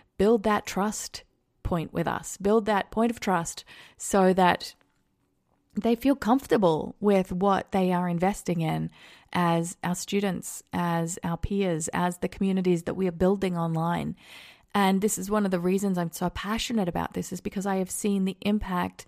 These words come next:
of, um, <laughs> my Goalcast video, which has been viewed, I think it's close to fifty-five million times now. And let me tell you, when I, m-, when I first had the intention to put this video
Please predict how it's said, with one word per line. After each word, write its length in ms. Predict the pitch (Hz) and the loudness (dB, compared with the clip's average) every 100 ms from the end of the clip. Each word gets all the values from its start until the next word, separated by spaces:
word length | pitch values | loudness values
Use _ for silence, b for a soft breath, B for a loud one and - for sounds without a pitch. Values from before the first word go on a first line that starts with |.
| B B B B - | B B B B -2
of, 420 | 180 170 170 175 - | 2 2 0 -2 -2
um, 480 | 180 170 165 165 - | -2 0 -2 -6 -6
<laughs> 60 | - | 0
my 320 | 185 180 233 | 2 4 2
Goalcast 680 | 226 190 233 - 226 160 - | 2 4 4 4 0 0 -2
video, 400 | 170 160 160 160 | 0 0 0 0
which 220 | 165 165 | -2 -2
has 100 | 165 | -2
been 240 | 175 170 | 0 0
viewed, 400 | 165 175 170 170 b b b b b | 2 4 4 0 b b b b b
I 80 | - | -6
think 200 | 185 226 | -4 -2
it's 180 | 247 - | -2 -2
close 380 | - 190 185 - | -4 0 0 0
to 100 | 175 | -4
fifty-five 720 | - 180 208 - 185 175 170 | -4 -2 -4 -2 0 2 2
million 380 | 170 165 165 | 2 0 -2
times 440 | 160 160 160 160 - | -2 -2 0 -2 -2
now. 340 | 175 - - B B B B B _ | -2 -2 -4 B B B B B _
And 320 | - 196 190 180 | 0 4 4 4
let 160 | 185 | 6
me 100 | 233 | 4
tell 240 | 247 202 170 | 4 2 2
you, 160 | 160 | 2
when 200 | 160 185 | 2 4
I, 400 | 202 226 233 233 233 - _ _ _ _ _ _ | 4 4 4 0 -6 -18 _ _ _ _ _ _
m-, 220 | 196 196 - | -4 -2 0
when 160 | 196 | 2
I 280 | 196 208 180 - | 4 2 -4 2
first 380 | 220 214 208 - | 4 4 2 -8
had 280 | - 196 | -2 -2
the 120 | 180 175 | 0 -2
intention 600 | 170 - 170 - 196 196 | -2 -2 -4 -2 -4 -2
to 100 | 175 | -4
put 220 | 170 180 | -4 -4
this 180 | 180 180 | -4 -2
video 400 | 180 180 180 | 0 2 2